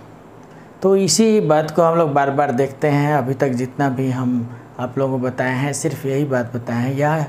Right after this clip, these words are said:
कहेंगे कि mechanics में सिर्फ हम यही सीखेंगे कि total force किसी body पर कितना लग रहा है। अगर फो-, बॉडी में acceleration है तो total force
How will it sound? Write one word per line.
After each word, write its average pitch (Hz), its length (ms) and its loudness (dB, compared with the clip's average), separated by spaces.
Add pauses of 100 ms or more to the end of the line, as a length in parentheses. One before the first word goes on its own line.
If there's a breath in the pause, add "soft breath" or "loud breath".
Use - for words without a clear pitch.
(480 loud breath)
कहेंगे 170 300 4
कि 170 120 0
mechanics 165 580 2
में 170 80 4
सिर्फ 196 320 0
हम 160 200 2
यही 127 220 2
सीखेंगे 107 560 -10 (920 loud breath)
कि 160 100 0
total 156 460 2
force 160 340 0
किसी 156 280 0
body 135 280 2
पर 160 200 0
कितना 127 380 -2
लग 135 160 0
रहा 147 220 2
है। 165 200 2
अगर 123 320 0 (840 loud breath)
फो-, 135 240 2
बॉडी 123 400 2
में 151 160 2
acceleration 139 720 0
है 151 540 0 (720)
तो 131 300 2
total 147 420 0
force - 680 -6